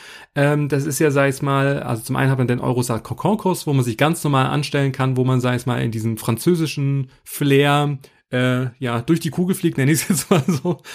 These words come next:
Und auf der, also rechts von dem Haupteingang gibt's dann nochmal einen zusätzlichen Eingang,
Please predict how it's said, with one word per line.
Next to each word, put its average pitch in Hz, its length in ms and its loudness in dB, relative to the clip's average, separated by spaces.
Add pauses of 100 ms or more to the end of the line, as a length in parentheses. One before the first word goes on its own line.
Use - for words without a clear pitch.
(280)
Und 139 180 0
auf 131 160 0
der, 123 260 0
also 120 160 2
rechts 120 480 0
von 143 140 0
dem 123 100 2
Haupteingang 127 640 0
gibt's 131 140 -8
dann 135 80 0
nochmal 127 160 2
einen 123 100 0
zusätzlichen 143 680 -2
Eingang, 123 580 0